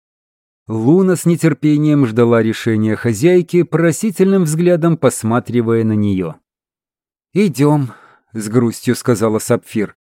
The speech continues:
«Спать здесь мы не можем, тут занято». Она взглянула на солнце. До заката было ещё примерно часа полтора. Нужно успеть обустроить место под ночлег, приготовить ужин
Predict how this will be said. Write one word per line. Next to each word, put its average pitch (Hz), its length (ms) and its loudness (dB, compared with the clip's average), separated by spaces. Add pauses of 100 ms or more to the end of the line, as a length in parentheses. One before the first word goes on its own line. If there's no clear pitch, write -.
(400)
«Спать 202 500 -2
здесь 180 440 -2
мы 185 180 0
не 175 120 2
можем, 123 580 -2 (220)
тут 208 180 0
занято». 123 640 -4 (1040)
Она 117 280 2
взглянула 123 540 0
на 120 140 0
солнце. 92 720 -10 (360)
До 113 180 -4
заката 123 480 -2
было 117 240 -2
ещё 113 280 -2
примерно 113 500 0
часа 110 400 -4
полтора. 113 760 -2 (460)
Нужно 113 380 0
успеть 117 400 -2
обустроить 123 720 0
место 139 420 0
под 101 200 -8
ночлег, 151 540 -2
приготовить 107 680 -4
ужин 147 360 0